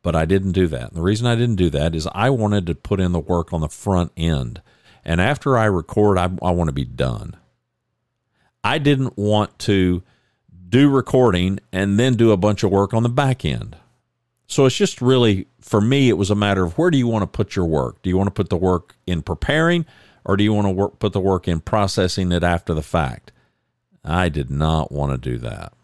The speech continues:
So I didn't give up my plan. Good thing is I was able to calculate the cost of the hardware that was gonna be required. And so now armed with that number, I could then decide, what am I gonna do? Okay, well, at that point, there's no failure.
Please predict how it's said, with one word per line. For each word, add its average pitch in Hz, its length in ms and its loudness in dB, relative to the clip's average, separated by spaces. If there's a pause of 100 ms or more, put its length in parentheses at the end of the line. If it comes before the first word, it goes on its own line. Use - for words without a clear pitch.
(260)
So 117 380 2
I 104 120 0
didn't 139 380 0 (300)
give 107 260 2
up 101 220 0
my 87 180 -2
plan. 64 480 -6 (1600)
Good 151 200 2
thing 117 240 2
is 101 240 2
I 110 120 2
was 110 180 0
able 101 220 2
to 85 60 0
calculate 98 580 0
the - 60 -4
cost - 360 -2
of 95 100 0
the 95 60 -2
hardware 110 420 0
that 71 140 -4
was 85 120 -8
gonna 80 200 0
be 80 180 -2
required. 82 520 0
And 76 100 -6
so 92 140 -2
now 82 220 0
armed 107 380 -2
with 95 220 -2
that 82 240 0
number, 80 520 -2
I 92 200 -2
could 85 240 -4
then 85 260 0
decide, 87 600 -2 (100)
what 104 220 0
am 117 100 -2
I 92 140 0
gonna 85 260 -4
do? 135 320 -4 (1080)
Okay, 135 240 -2
well, 87 140 0
at 71 80 -6
that 127 200 -4
point, 107 240 -2
there's 90 220 -4
no 104 120 0
failure. 117 600 -4